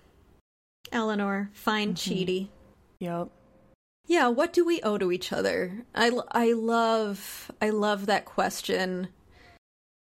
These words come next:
Speaker 1: Because not everybody feels like we owe anything to each other.
Speaker 2: Sure.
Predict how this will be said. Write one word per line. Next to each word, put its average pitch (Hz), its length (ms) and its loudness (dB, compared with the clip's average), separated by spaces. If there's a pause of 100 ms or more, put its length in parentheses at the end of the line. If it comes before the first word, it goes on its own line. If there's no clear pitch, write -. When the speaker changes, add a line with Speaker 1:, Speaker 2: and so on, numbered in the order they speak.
(160)
Speaker 1:
Because 262 300 0
not 269 240 4
everybody 349 680 0
feels 285 680 0
like 262 300 0
we 240 220 0
owe 214 200 0
anything 220 540 -2
to - 140 -4
each - 180 -6
other. - 340 -6 (400)
Speaker 2:
Sure. 175 320 -2